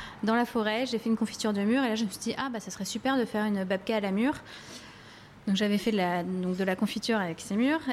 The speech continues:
et, euh, en fait, j'ai incorporé de la confiture dans la pâte parce que je voulais voir, bah, comment ça allait réagir, tu vois, vu que le, la levure, en fait, elle se nourrit de sucre. Bah, je me suis dit, « Bon, bah, la confiture, clairement, c'est du sucre. »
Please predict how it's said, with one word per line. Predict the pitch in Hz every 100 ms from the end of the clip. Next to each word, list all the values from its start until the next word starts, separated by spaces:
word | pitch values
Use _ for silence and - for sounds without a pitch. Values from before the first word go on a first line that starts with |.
| 254
et, | 220 214
euh, | 190 190 190 190
en | 190
fait, | 247
j'ai | 220 214
incorporé | 208 214 233 - 233 247
de | 233
la | 208
confiture | 214 - 214 269
dans | 240 233
la | 226
pâte | 226 247 -
parce | 202
que | 220
je | 190
voulais | 202 196
voir, | 214 226 226
bah, | 196 185
comment | 190 208 214
ça | -
allait | 202
réagir, | 185 185 190 254 269 277
tu | -
vois, | 220
vu | 208
que | 214 220
le, | 190 190 185 180
la | 180
levure, | 190 208 220 233
en |
fait, | 254 247
elle | 202
se | -
nourrit | 214 220 220
de |
sucre. | - 247 247 - - - -
Bah, | 185
je | 185
me |
suis | -
dit, « | 220 208
Bon, | 208
bah, | 165
la | 156
confiture, | 165 175 - 226
clairement, | - 185 196 214
c'est | 208 185
du | 185
sucre. » | 262